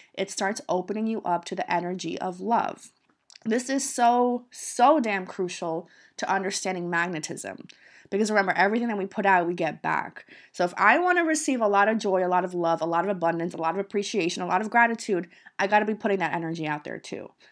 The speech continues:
right? Not only do I wanna give it to myself, but I wanna be giving it out to other people freely, expecting nothing in return. Because remember, when we do things and we expect something in return, we're not doing it from a loving place.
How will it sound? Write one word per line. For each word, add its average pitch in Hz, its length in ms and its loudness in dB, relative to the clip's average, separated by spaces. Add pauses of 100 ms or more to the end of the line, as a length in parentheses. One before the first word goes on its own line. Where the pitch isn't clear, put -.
(100)
right? 175 240 4
Not 185 180 4
only 214 180 2
do 233 80 0
I 208 100 4
wanna 190 180 0
give 185 160 -2
it 175 100 -4
to 196 80 -4
myself, 165 580 -2
but 202 100 -4
I 196 40 0
wanna 208 200 0
be 294 120 0
giving 185 260 -2
it 185 80 -4
out 170 160 -4
to - 120 -10
other 170 180 -2
people 180 360 -4
freely, 254 600 0
expecting 226 840 -2
nothing 254 400 0
in 202 160 -6
return. - 440 -6 (420)
Because 226 200 2
remember, 220 180 4
when 220 100 2
we 220 80 0
do 220 360 -4
things 247 280 2
and 208 100 2
we 196 100 0
expect 196 340 -2
something 208 220 -4
in 196 100 -2
return, 196 500 -4 (320)
we're 214 120 2
not 208 180 4
doing 196 200 2
it 180 80 -2
from 190 120 -4
a 175 80 -2
loving 165 300 -4
place. - 420 -12